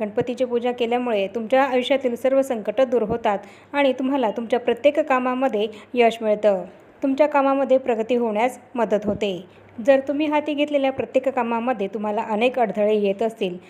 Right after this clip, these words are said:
तुमच्या कोणत्याही कामामध्ये प्रगती होत नसेल, तर ते काम तुम्ही सुरू करण्यापूर्वी गणपती बाप्पांची पूजा करावी. गणपती बाप्पा हे विघ्नहर्ता देवता आहेत.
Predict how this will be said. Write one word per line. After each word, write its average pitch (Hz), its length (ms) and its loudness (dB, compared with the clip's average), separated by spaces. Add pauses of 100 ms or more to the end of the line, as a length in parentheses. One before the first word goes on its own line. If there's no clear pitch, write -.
(200)
तुमच्या 220 280 -2
कोणत्याही 240 340 2
कामामध्ये 247 540 -2
प्रगती 226 380 0
होत 269 260 0
नसेल, 269 300 0 (320)
तर 294 200 6
ते 302 80 6
काम 277 340 0 (440)
तुम्ही 302 200 4
सुरू 294 260 2
करण्यापूर्वी 277 640 2 (120)
गणपती 240 320 -2
बाप्पांची 208 460 -4
पूजा 214 280 0
करावी. 196 400 -2 (480)
गणपती 277 360 2
बाप्पा 294 300 4
हे 285 160 4
विघ्नहर्ता 269 720 2 (100)
देवता 208 400 0
आहेत. 202 340 0